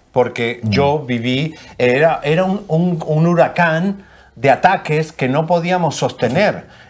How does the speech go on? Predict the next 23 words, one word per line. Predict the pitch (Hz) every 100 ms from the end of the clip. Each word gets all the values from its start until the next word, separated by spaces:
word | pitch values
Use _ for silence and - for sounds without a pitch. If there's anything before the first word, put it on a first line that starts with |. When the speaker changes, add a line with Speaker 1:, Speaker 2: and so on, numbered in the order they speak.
| - 98 113 117 - - _
Speaker 1:
Te | 117
tuvo | 180 190 190
que | 143
hasta | - 120
pedir | - 117 170 160
perdón | 127 107 170 175 131 - -
porque | 127 147 147 151 156
Speaker 2:
Va, | 151 151
sí, | - 185
Speaker 1:
la | 175 160
Speaker 2:
eh, |
Speaker 1:
prensa | 160 - 254
Speaker 2:
eh, | 220 175 - 143
Speaker 1:
me | 151 151
Speaker 2:
eh, |
va | 170
a |
contar | 175 160 156 131
esto, | 131 127 - 120
sí. | - 123
Speaker 1:
Es | 101 98
terrible. | 220 180 202 277 240 135 98 87 -
Speaker 2:
Eh, | 147 143 135 131